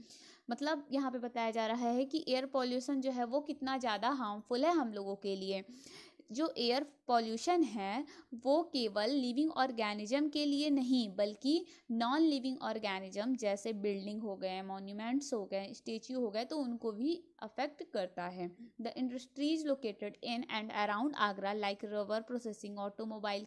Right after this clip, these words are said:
chemical and especially the Mathura oil refinery have been responsible for producing pollutant like sulfur dioxide and nitrogen oxide।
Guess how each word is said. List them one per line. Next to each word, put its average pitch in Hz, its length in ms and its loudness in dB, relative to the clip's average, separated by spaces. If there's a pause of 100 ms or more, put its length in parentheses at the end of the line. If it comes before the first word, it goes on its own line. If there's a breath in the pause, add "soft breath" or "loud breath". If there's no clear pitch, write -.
chemical 196 460 -6
and 208 500 -10
especially 262 560 -2
the 220 120 -2
Mathura 196 400 -4
oil 254 260 0
refinery 185 600 -6 (540 loud breath)
have 247 220 2
been 285 200 2
responsible 202 680 -4
for 202 120 -2 (100)
producing 202 500 -6
pollutant 214 560 -2
like 202 300 0
sulfur 208 400 -2
dioxide 226 580 0 (460 loud breath)
and 277 160 4
nitrogen 196 420 -4
oxide। 190 380 -4